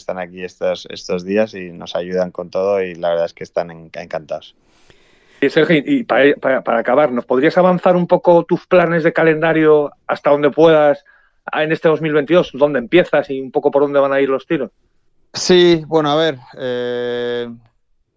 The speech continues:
Speaker 1: obviamente ahora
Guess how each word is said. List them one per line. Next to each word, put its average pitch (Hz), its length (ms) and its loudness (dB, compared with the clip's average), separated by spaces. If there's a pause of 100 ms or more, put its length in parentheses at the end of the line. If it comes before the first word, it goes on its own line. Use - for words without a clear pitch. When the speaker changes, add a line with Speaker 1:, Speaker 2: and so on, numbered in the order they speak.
(540)
Speaker 1:
obviamente 139 1040 -4 (720)
ahora 120 600 -6